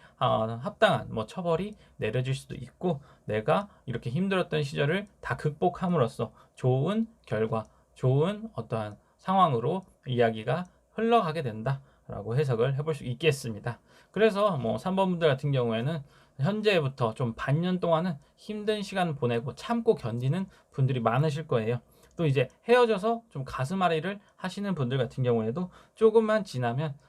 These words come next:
상대방이 아마도 나에게 다시 연락이 올 거다. 그래서 재회의 가능성도 좀 보여지는,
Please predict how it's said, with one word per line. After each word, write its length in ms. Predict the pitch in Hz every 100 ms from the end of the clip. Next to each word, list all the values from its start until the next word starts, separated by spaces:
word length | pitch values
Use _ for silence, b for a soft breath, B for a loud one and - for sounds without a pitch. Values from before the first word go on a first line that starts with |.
| b
상대방이 680 | - 196 196 151 160 220 226 b
아마도 480 | - 110 131 175 220 - -
나에게 560 | 110 110 117 151 139 _ _
다시 400 | - 123 - 190
연락이 340 | 113 120 160 170
올 100 | 120
거다. 200 | 123 -
그래서 200 | 147 147
재회의 480 | 131 156 196 208
가능성도 560 | 202 135 143 139 127 147
좀 120 | 139
보여지는, 580 | 123 135 151 135 135 160